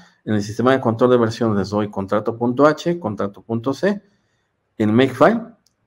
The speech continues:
y cuando quiero que ya lo consuman, hacen la construcción de, de la librería, y de ahí entonces ya se hace el proceso de linkeado como tal. Déjenme ver si me sale el truco de la librería. Librería. Punto A,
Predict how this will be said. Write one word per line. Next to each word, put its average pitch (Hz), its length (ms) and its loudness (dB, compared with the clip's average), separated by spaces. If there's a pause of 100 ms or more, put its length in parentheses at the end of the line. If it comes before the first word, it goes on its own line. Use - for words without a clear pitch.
(220)
y 117 140 -2
cuando 113 320 4
quiero 131 220 2
que 120 160 -2
ya 120 200 4
lo 107 220 2
consuman, 127 640 0
hacen 104 440 -4
la 92 100 -4
construcción 104 580 -4
de, 101 240 -4
de 101 240 -4
la 101 60 0
librería, 127 580 0 (1040)
y 120 140 2
de 117 100 4
ahí 139 180 6
entonces 135 400 0
ya 117 140 0
se 117 100 -4
hace 113 160 -4
el 110 80 -4
proceso 98 760 -4 (100)
de 107 120 -6
linkeado 170 480 -2
como 139 220 -4
tal. - 260 -10 (560)
Déjenme 110 300 -6
ver 95 100 -2
si - 160 -10
me 92 80 -6
sale 98 220 -4
el 92 100 -8
truco 92 300 -6
de 90 80 -8
la 87 40 -10
librería. - 440 -12
Librería. 170 580 -6 (2250)
Punto 98 360 -2 (160)
A, 139 300 -2